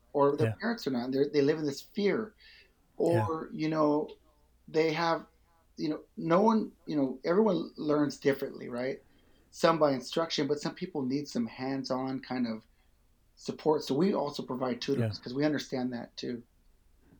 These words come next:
Speaker 1: And then
Speaker 2: Yeah.
Speaker 1: also, you know, I took a group of, um, um, students that were, were, were associated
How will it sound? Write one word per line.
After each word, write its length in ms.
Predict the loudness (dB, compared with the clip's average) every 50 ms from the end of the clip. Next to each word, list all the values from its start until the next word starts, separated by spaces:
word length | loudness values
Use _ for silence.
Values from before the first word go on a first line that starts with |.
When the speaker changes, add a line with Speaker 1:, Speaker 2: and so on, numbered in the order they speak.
| _ -4
Speaker 1:
And 140 | -2 0 2
then 100 | 0 0
Speaker 2:
Yeah. 60 | 0
Speaker 1:
also, 320 | -2 -4 -2 0 0 2 2
you 100 | 2 2
know, 100 | 2 0 0
I 100 | 0 -2
took 180 | -2 -2 -4 -4
a 40 |
group 320 | -4 -2 0 -2 0 0 -2
of, 180 | -2 -2 -2
um, 300 | -4 -4 -2 -2 -4 -6 -8 _ _ _ _ _ _ _ _ _ _ _ _ _ -20 -20 _ -8
um, 460 | -6 -6 -4 -4 -4 -4 -4 -6 -8 _ _ _ _ _ _ _
students 500 | _ -18 -6 -2 -2 -2 -2 -4 -6 -6
that 240 | -6 -6 -6 -6 -10 -14 _ _ _ _ _ _ _ _ _ _ _ _ _ _ _ _ _ _ _ _ _ _ _ _ _ _ _ _
were, 340 | -4 0 0 2 2 0 -2
were, 200 | -2 -2 -4 -2 -2
were 140 | -4 -4
associated 640 | -4 -2 -2 -2 -2 -2 -2 -2 -2 0 -2 -2 -4